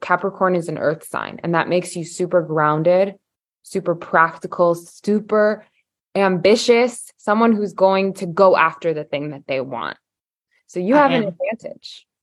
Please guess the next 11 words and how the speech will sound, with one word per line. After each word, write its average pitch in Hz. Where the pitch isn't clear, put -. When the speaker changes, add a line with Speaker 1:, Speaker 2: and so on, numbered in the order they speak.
Speaker 1:
<laughs> 277
You 269
have 302
an 320
advantage. 240
And 233
it's 233
interesting, 247
though, 156
because 170
Sagittarius 190